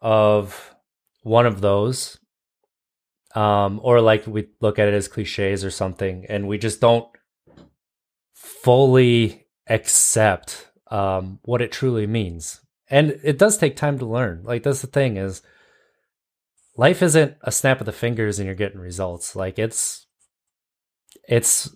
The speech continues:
slow. It's, it takes time to see results.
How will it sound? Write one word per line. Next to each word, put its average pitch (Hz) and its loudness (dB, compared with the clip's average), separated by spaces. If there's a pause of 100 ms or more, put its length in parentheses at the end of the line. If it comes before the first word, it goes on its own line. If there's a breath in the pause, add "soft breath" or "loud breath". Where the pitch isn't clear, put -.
slow. 123 0
It's, 110 -4
it - -4
takes 131 -2
time 143 2
to 123 2
see 156 0
results. 95 -4